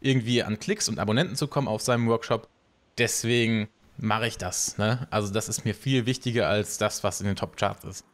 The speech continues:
Heißt das jetzt, dass der ganze YouTube-Content, den ich jetzt mache, nur noch aus Streams besteht? Nein. Das ist genau das, was ich nicht möchte. Meine YouTube-Videos werden, ich sag jetzt mal, ein Hybrid, äh, Content bieten.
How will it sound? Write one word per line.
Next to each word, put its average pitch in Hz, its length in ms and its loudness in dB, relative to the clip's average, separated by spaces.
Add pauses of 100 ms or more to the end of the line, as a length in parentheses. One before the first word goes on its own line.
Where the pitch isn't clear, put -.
(520)
Heißt 156 240 2
das 147 180 2
jetzt, - 480 0
dass - 220 0
der 123 120 2
ganze 143 300 2
YouTube-Content, 135 1040 0
den 120 120 4
ich 117 120 2
jetzt 117 140 0
mache, 113 280 2
nur 135 180 4
noch 135 340 2
aus 110 180 0
Streams 151 380 2
besteht? 104 420 -2
Nein. 101 360 2 (420)
Das 147 240 4 (100)
ist 143 280 0
genau 135 260 4
das, 135 220 2
was 123 120 4
ich 113 120 -2
nicht 147 180 0
möchte. 139 400 2
Meine 120 240 2
YouTube-Videos 127 640 -2
werden, 113 360 2 (580)
ich 120 160 0
sag 139 160 2
jetzt - 160 -2
mal, 127 120 2
ein 120 180 0
Hybrid, - 840 -2 (520)
äh, 110 260 4
Content 107 560 -2
bieten. 90 420 -2